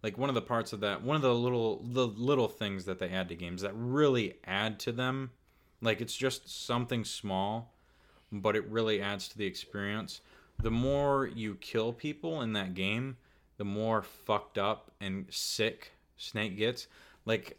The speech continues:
there was one part where I just had an endless flow of enemies that I was just mowing down, and he would start throwing up because he was killing so many people. He would just stop fighting in general, and for, like, fifteen to twenty seconds, he would throw up.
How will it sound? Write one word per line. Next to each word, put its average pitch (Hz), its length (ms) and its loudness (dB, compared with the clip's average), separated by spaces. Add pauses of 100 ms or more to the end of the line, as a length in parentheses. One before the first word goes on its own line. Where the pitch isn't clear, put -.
there 143 180 4
was 147 180 2
one 131 200 2
part 104 300 2
where 101 320 0 (220)
I 113 100 4
just 117 220 -2
had 120 160 -2
an 95 180 -6
endless 110 360 -4
flow 101 340 -2
of 92 100 -4
enemies 90 560 -4 (220)
that 98 100 2
I 95 80 4
was 87 160 -2
just 92 240 -10
mowing 92 480 -2
down, 82 400 -4 (500)
and 101 120 -6
he 139 120 -2
would 160 220 0
start 107 400 0
throwing 110 640 0
up 92 220 0 (720)
because 107 340 -4
he 117 80 -4
was 101 160 -4
killing 101 400 -4
so 104 220 -4
many 95 180 -4
people. 85 460 -10 (340)
He - 120 -8
would 147 100 0
just 127 260 -4 (220)
stop - 440 2
fighting 113 400 2
in 98 100 -4
general, 101 420 0 (280)
and 98 100 -8
for, 113 100 -2
like, 95 220 0 (220)
fifteen 127 520 0
to 104 60 -4
twenty 101 280 -2
seconds, 90 460 -4
he - 80 -10
would 87 180 -10
throw 90 260 -2
up. 78 160 -14